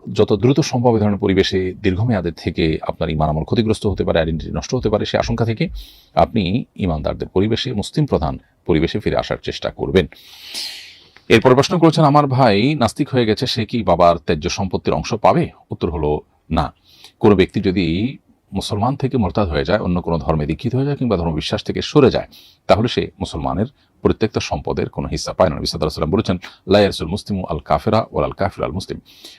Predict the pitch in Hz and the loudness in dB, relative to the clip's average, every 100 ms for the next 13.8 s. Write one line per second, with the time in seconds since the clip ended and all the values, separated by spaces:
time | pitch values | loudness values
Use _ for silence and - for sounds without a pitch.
0 | _ 104 101 85 92 - - 87 85 - | _ -2 0 0 -2 -6 -8 -6 -4 -2
1 | 135 87 73 113 - 87 80 101 - 139 | -2 0 0 -4 -4 -8 -4 -4 -2 -2
2 | 135 - 78 76 73 92 92 98 - 107 | -2 -4 -4 -6 -8 0 2 2 0 0
3 | 127 151 - 90 90 80 - 123 117 110 | -2 -6 -6 2 4 2 0 -2 -2 -2
4 | 156 165 107 92 - - - - - - | -2 0 0 0 -2 -6 -6 -4 -4 -6
5 | - 71 113 151 _ _ _ 76 69 73 | -8 -4 -4 -4 _ _ _ 0 2 0
6 | 92 - - 95 90 - 98 - 85 78 | 0 -2 -10 -6 -6 -2 -2 -2 -4 -2
7 | 78 - - 101 - - - - - 98 | -4 -8 0 0 0 -8 -20 -20 -4 0
8 | 139 123 113 90 87 95 85 - - 80 | 2 2 0 -4 0 0 0 -6 -6 -4
9 | 73 73 73 92 92 - - 104 107 135 | -2 -2 -4 -6 -6 -6 -6 -6 -2 -2
10 | 117 101 82 82 73 80 101 101 - 113 | -2 -6 -6 -4 -2 -2 -2 -2 -4 -6
11 | 113 117 120 127 156 135 - - 73 71 | -4 -6 -2 -2 0 0 0 -2 -4 -4
12 | _ _ _ 92 78 71 92 80 - - | _ _ _ 0 0 -2 -6 -6 -6 -8
13 | - - 92 104 101 120 82 | -10 -4 -2 0 -2 -4 -4